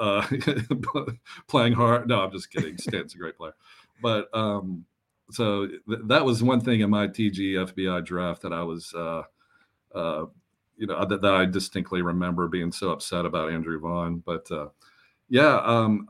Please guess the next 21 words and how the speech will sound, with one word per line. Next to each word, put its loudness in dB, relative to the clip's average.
I, -8
you 4
know, 2
obviously 4
you 4
got 4
Ronald 6
Acuna, 4
so -2
that's, -4
uh, -8
uh, -2
that's -4
pure 2
gold. -2
But, -6
uh, -6
I 2
took -2
Juan 4
Soto, 2